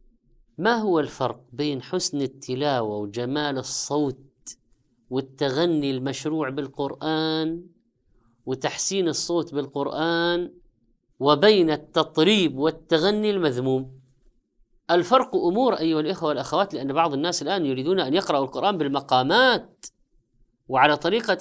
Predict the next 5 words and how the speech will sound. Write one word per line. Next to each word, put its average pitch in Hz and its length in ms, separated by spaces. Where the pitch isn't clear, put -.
أهل 202 180
الغناء 175 540
والألحان. 185 840
الفرق 175 520
بين 185 640